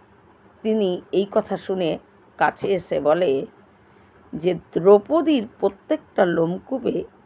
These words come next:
আমি বিরাজ করছি। দ্রৌপদী এইভাবেই আমাকে ডাকে। সে স্নানের ঘরে তিনশো কোটি বার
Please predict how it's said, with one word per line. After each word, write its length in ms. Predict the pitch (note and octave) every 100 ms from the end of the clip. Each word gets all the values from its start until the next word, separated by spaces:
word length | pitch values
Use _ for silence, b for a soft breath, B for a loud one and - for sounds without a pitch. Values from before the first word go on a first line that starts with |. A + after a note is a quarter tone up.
| -
আমি 380 | D3 F3 G#3 B3+
বিরাজ 440 | F3 D3+ C#3 A#2+ - -
করছি। 460 | C#3 - - A2+ G2+ _ _ _ _ _ _ _ _ - _ _ b b b b
দ্রৌপদী 760 | F#3 D#3 G#3+ C#4 - F#4 F#4 F#4 -
এইভাবেই 920 | G3+ C4 D4 F3+ - D#3 F3 C4 E4+
আমাকে 400 | F4 C#4+ C4+ -
ডাকে। 440 | F3 D3+ - - - - _ _ b b b b - E3
সে 320 | - B3 D4+
স্নানের 800 | - - - F3 E3+ A3+ D#4 D4+
ঘরে 400 | - G#3 F#3+ D#3 - _ _ _ _ _ - _ _ _ -
তিনশো 480 | C4+ D4+ E4 - F4 -
কোটি 280 | G#3 G#3 D#4
বার 240 | B3+ F#3